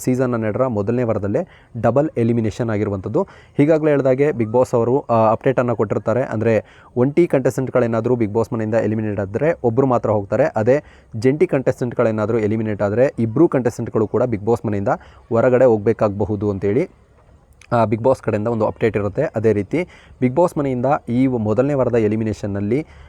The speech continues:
ಆ, ಅಮಿತ್ ಮತ್ತು ಕರಿಬಸಪ್ಪ ಅವರ ಜೋಡಿ ಏನಿದೆ, ಈ ಇಬ್ಬರು ಕಂಟೆಸ್ಟೆಂಟ್ಗಳು ಕೂಡ ಎಲಿಮಿನೇಟ್ ಆಗಿರುವಂಥದ್ದು. ಅಂದರೆ ಸೀಸನ್ ಹನ್ನೆರಡರ ಮೊದಲನೇ ವಾರದಲ್ಲಿ ಡಬಲ್ ಎಲಿಮಿನೇಷನ್ ಆಗಿರುವಂಥದ್ದು. ನಿಮ್ಮ ಪ್ರಕಾರ ಇವ್ರ ಬದಲಾಗಿ ಬೇರೆ ಯಾವ ಕಂಟೆಸ್ಟೆಂಟ್ ಎಲಿಮಿನೇಟ್ ಆಗಬೇಕಿತ್ತು ಅನ್ನೋದನ್ನು ಕಾಮೆಂಟ್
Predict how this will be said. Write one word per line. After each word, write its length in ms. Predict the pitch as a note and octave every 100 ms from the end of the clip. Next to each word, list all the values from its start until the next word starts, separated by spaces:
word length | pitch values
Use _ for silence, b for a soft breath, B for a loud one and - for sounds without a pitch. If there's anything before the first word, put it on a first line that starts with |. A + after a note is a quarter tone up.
| b -
ಆ, 40 | A2 A2+ B2+
ಅಮಿತ್ 240 | D#3+ -
ಮತ್ತು 200 | A#2+ - C3+
ಕರಿಬಸಪ್ಪ 460 | A2+ A2 A2 A2 - G#2+
ಅವರ 100 | G#2 G2+
ಜೋಡಿ 200 | G#2 G#2
ಏನಿದೆ, 220 | G2 G2+ D3+ - A#2+
ಈ 20 | B2+ A#2
ಇಬ್ಬರು 180 | G#2 C#3 D#3
ಕಂಟೆಸ್ಟೆಂಟ್ಗಳು 540 | A#2 - G#2+ G2 G#2+ G2+
ಕೂಡ 120 | G#2 B2 - G#2+
ಎಲಿಮಿನೇಟ್ 340 | A2+ A#2 G#2+
ಆಗಿರುವಂಥದ್ದು. 460 | G2+ G2 F#2+ G2+ C#3 -
ಅಂದರೆ 200 | A2 B2+ C3 b b - -
ಸೀಸನ್ 340 | D3+ E3 D#3 -
ಹನ್ನೆರಡರ 360 | A#2+ A#2 A#2+ B2+ G#2+
ಮೊದಲನೇ 300 | G#2 A#2 C3 A2+
ವಾರದಲ್ಲಿ 360 | G2+ G2 G2+ - - G#2+
ಡಬಲ್ 240 | A#2 C#3+ - A2+
ಎಲಿಮಿನೇಷನ್ 440 | A2+ G#2+ G2 A2+ G#2+
ಆಗಿರುವಂಥದ್ದು. 520 | G2 G2+ G2 G2+ D3 F#3 B B - C#3
ನಿಮ್ಮ 160 | F3+ F3+
ಪ್ರಕಾರ 300 | D#3 D3 C#3+ E3 -
ಇವ್ರ 100 | B2+ B2
ಬದಲಾಗಿ 380 | A#2 A#2+ A#2+ C#3 A#2
ಬೇರೆ 160 | A#2+ A#2 G#2+
ಯಾವ 200 | A#2+ C#3
ಕಂಟೆಸ್ಟೆಂಟ್ 420 | B2 A#2 - C3 - A2+
ಎಲಿಮಿನೇಟ್ 340 | B2 C3 A#2 G#2+
ಆಗಬೇಕಿತ್ತು 400 | A2 A2+ - G#2+
ಅನ್ನೋದನ್ನು 300 | G2+ G#2+ - -
ಕಾಮೆಂಟ್ 240 | B2 C#3+